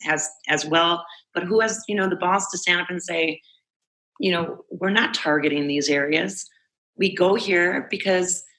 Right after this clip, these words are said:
this is where the highest crime is happening." And it's not us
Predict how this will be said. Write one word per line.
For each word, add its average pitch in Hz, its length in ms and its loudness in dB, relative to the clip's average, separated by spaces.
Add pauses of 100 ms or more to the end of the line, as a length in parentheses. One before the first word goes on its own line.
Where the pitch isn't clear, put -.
(180)
this - 160 0
is 196 200 -6
where 185 200 4
the 190 80 2
highest 185 500 0
crime 196 420 2
is 180 140 -2
happening." - 540 -6 (460)
And 190 160 4
it's 190 200 -2
not 208 340 0
us 175 200 2